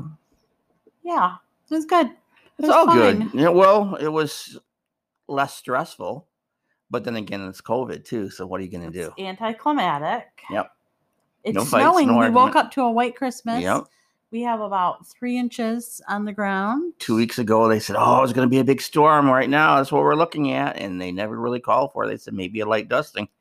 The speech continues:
Speaker 2: We woke up this morning, and there was a couple inches out there.
Speaker 1: Yeah, we had to get our driveway plowed.
Speaker 2: So it was
Speaker 1: So there
Speaker 2: a
Speaker 1: was enough.
Speaker 2: white Christmas.
Speaker 1: It's beautiful. It's that kind that, like, sticks to the trees.
Speaker 2: And it's nice that we didn't have to drive anywhere to get anything.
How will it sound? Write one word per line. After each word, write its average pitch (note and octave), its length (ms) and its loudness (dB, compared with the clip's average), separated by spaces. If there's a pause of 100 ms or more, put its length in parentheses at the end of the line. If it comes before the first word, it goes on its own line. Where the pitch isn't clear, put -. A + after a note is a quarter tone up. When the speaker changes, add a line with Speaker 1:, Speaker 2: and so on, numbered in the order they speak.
(300)
Speaker 2:
We G2+ 80 -8
woke G2 280 -2
up B2+ 160 0
this - 200 -14
morning, E3+ 360 2
and A#2+ 100 0
there G#2+ 100 0
was A2+ 120 -6
a G#2+ 60 -2
couple - 400 -6
inches F#3 320 -8
out C#3 140 0
there. B3 180 -2
Speaker 1:
Yeah, E4 220 2
we A3+ 100 -4
had A3+ 100 -2
to A3+ 60 -4
get A3+ 100 -6
our A#3 80 -4
driveway B3 420 -2
plowed. E3+ 380 0
Speaker 2:
So B2 220 0
it - 60 -2
was B2 180 0
Speaker 1:
So - 60 -2
there - 80 0
Speaker 2:
a - 20 -4
Speaker 1:
was - 120 -4
enough. - 120 0
Speaker 2:
white G2 280 2
Christmas. E3 600 -4 (180)
Speaker 1:
It's A3+ 160 -18
beautiful. A#3+ 540 -4
It's - 200 -12
that - 180 -6
kind A3+ 220 -6
that, - 120 -12
like, G3 180 -14
sticks - 400 -20
to A3 100 -14
the G3+ 120 -12
trees. B3+ 580 -10
Speaker 2:
And A2+ 120 0
it's F#2+ 140 -4
nice G#2 220 0
that F#2+ 180 -2
we F#2+ 120 0
didn't F#2+ 140 0
have G2+ 120 0
to F#2 80 -2
drive F#2+ 260 2
anywhere G2 280 0
to G2+ 60 -8
get G#2+ 140 -6
anything. E3+ 360 -4